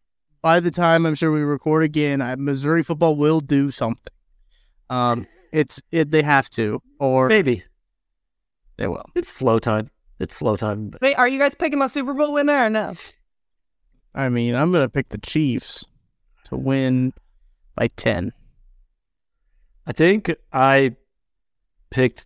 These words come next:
Speaker 2: thirty-one twenty-three this morning, Chiefs. Uh, so we'll, we'll, I don't know. I'd, I'd say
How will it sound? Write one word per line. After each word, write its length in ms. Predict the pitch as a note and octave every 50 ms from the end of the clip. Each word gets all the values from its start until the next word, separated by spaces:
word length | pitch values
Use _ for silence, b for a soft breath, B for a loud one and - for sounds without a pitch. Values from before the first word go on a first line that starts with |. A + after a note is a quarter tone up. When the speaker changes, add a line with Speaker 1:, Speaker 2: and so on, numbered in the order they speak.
| _ -
Speaker 2:
thirty-one 540 | A#2 A2+ A#2+ B2 B2 A#2 A2+ A#2+ A#2+ A2
twenty-three 680 | A2+ - - B2 A#2 A#2+ G#2+ - G#2+ G#2+ A2 A#2 A#2 A2+
this 260 | A2+ A2+ G2+ - -
morning, 500 | A2+ G2+ G#2+ G#2+ A2 A#2 A#2 A2+ G#2+ - _ _ _ _ _ _ _ _ _ _ -
Chiefs. 640 | - - A#2 A2+ A#2 A2+ - - - - - - _ _ _ _ _ _ - -
Uh, 260 | - G#1+ G#1+ - - -
so 260 | - - - - A#2+ A#2+
we'll, 260 | C#3+ C3 B2+ C#3 - _ -
we'll, 280 | - F2 - - - _ _ _ _ _ _ _ _ _ -
I 80 | B2+
don't 100 | B2+ B2
know. 160 | A2 G#2+ G2+ - _ _ -
I'd, 200 | B2 B2 A#2 -
I'd 200 | D#3 C#3 C#3 B2+
say 340 | - D#3 D3+ C#3 B2 A2 -